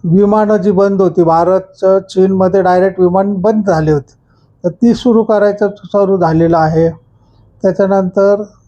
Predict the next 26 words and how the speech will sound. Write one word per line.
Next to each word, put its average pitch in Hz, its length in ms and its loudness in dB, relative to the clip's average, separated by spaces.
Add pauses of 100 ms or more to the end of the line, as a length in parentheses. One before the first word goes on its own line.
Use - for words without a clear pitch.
(160)
भारत 190 300 0
चीन 233 240 -2
सीमा 233 300 2
लागून 254 340 0
आहे, 190 100 0
त्याच्यामुळे 196 300 -2
नथुला 208 400 0
खिंड 180 360 0
आणि 185 280 2
एक 208 180 0
सिक्कीम 202 400 -4
जवळचे 190 320 0
खिंड, 160 320 -2 (420)
त्या 202 80 0
खिंडीतून 208 560 0
सुद्धा 208 260 0
व्यापार, 185 440 0
जमीन 180 340 0
मार्ग 175 340 0
चालू 180 320 0
करता 175 360 -2
येईल 170 140 2
याची 180 240 -2
चाललेलं 156 460 0
आहे. 151 260 0 (1040)
चीनचे 220 320 2